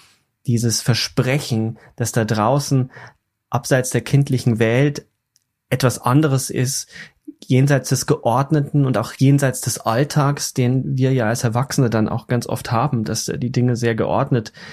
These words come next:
äh, vonstatten gehen müssen, zumal, äh, dann, wenn wir einen, äh, Eight-to-Five-Job haben. Und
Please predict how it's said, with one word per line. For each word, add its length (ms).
äh, 220
vonstatten 560
gehen 220
müssen, 600
zumal, 840
äh, 380
dann, 380
wenn 200
wir 200
einen, 320
äh, 240
Eight-to-Five-Job 1040
haben. 400
Und 300